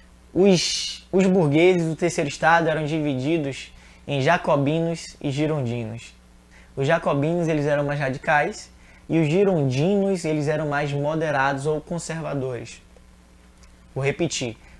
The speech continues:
jacobinos e girondinos. Os jacobinos, eles eram mais radicais, mais extremistas, ambos, ambos do terceiro estado, tá?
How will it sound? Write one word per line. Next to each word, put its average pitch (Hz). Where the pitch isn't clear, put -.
jacobinos 135
e 143
girondinos. 135
Os 131
jacobinos, 147
eles 135
eram 131
mais 131
radicais, 139
mais 127
extremistas, 139
ambos, 190
ambos 180
do -
terceiro 175
estado, 131
tá? 139